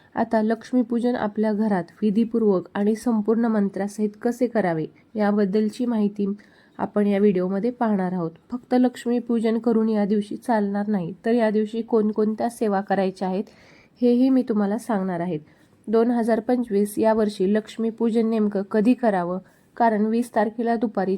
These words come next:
तीन वाजून पंचेचाळीस मिनिटांनी अमावस्या लागणार आहे, तर एकवीस तारखेला पाच वाजून पंचावन्न मिनिटांनी आहे जे, आहे ते अमावस्या संपणार आहे. हिंदू धर्मामध्ये उदय तिथी धरली जाते,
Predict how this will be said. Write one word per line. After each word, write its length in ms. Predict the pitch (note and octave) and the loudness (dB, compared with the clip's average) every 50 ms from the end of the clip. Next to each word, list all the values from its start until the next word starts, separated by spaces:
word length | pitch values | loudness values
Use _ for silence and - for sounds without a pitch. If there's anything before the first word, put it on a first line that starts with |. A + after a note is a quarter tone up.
| G3 - | -2 -2
तीन 200 | A3 A#3 A#3 A#3 | 0 0 0 0
वाजून 400 | A3+ G#3+ G3+ F#3+ F#3+ G#3 G#3+ G#3 | 0 0 0 0 0 0 0 0
पंचेचाळीस 640 | G#3 - A3 G#3+ G#3+ A3 G#3 - G#3+ G#3 A3+ A3+ - | 0 0 -2 0 -2 -2 -2 0 0 0 0 -2 -2
मिनिटांनी 480 | A#3 A#3 G3+ G3+ G3+ F#3+ F#3 F#3 G3 - - | -2 0 0 0 0 -2 -2 -2 -4 -2 0
अमावस्या 440 | G3+ G#3 G3+ G3+ G3 G3+ - A#3+ | 2 4 4 4 2 0 0 0
लागणार 420 | G#3+ G#3+ G#3+ G3 F#3 F#3+ G3+ G3+ G#3 | 0 0 0 -2 -2 -2 -2 0 0
आहे, 280 | G#3 F#3 F3+ F3 E3 F#3 - _ _ _ _ - | 0 0 0 -2 -6 -8 -12 _ _ _ _ -2
तर 220 | B3+ A#3+ A3 F#3+ - - - _ _ | 0 2 2 0 0 -4 -8 _ _
एकवीस 460 | - A#3 A#3 A#3 - G#3+ A#3 A#3+ B3 - | 0 0 2 0 -2 -4 -4 -6 -6 -4
तारखेला 580 | - A#3 G#3 G3 F#3+ - - G#3+ G#3+ G#3 G#3+ A3 A#3 - - _ _ _ _ - _ _ _ _ _ - - _ | -2 -2 -2 -2 -2 -2 -2 0 0 0 0 -2 -4 -8 -14 _ _ _ _ -20 _ _ _ _ _ -20 -8 _
पाच 260 | - A#3+ A#3+ B3 - B3 | 0 0 0 0 0 0
वाजून 300 | A3 G#3 G#3+ G#3 G#3+ A#3+ | 0 0 0 0 -2 -2
पंचावन्न 560 | - - G#3+ G3+ G#3+ G#3 - A3 G#3+ A3+ A3+ | 0 0 0 0 0 0 2 2 2 2 2
मिनिटांनी 440 | A3+ G#3+ G3+ G3+ G3+ F#3+ G3 G#3 A3 | 2 2 2 0 0 0 0 0 -2
आहे 180 | A3 A#3 G#3+ | -2 -2 -4
जे, 140 | F#3 F3+ - - - | -4 -6 -8 -10 -8
आहे 360 | F#3+ F#3+ F#3+ G3+ G3+ G3 F#3+ | -4 -2 0 0 2 0 0
ते 160 | G3 G3 G#3 | 0 0 0
अमावस्या 500 | A3+ - G3+ G3+ G3 F#3+ F#3+ G3+ - G#3+ | 0 0 0 0 0 0 -2 -4 -4 -6
संपणार 500 | B3 - - D4 A3 A3 G#3+ G#3 G3+ F3 | -4 0 0 0 0 0 0 -2 -2 -2
आहे. 220 | F3 F3 E3 D#3+ F#3+ - - - | -2 -2 -4 -4 -6 -8 -4 -2
हिंदू 300 | A3+ A#3 A#3+ A#3 A#3 B3+ | 0 0 2 2 2 4
धर्मामध्ये 680 | A#3+ B3 B3+ B3 A#3 A#3 A#3 A3+ A#3 A#3 G3 G#3 G3+ - - - | 4 4 2 2 2 0 -2 -2 -2 -2 0 0 -2 -2 -2 0
उदय 300 | G#3+ A3+ G3 A#3 A#3 A3+ A3+ | 0 2 2 2 2 2 0
तिथी 220 | A#3 G#3+ - A#3+ | -2 -2 0 0
धरली 340 | G#3+ G3+ A3 G3+ F#3 G3 G3 | 2 2 2 2 2 2 2
जाते, 400 | F3 F#3+ E3+ E3+ - - - - | 2 0 -2 -2 -4 -8 -10 -10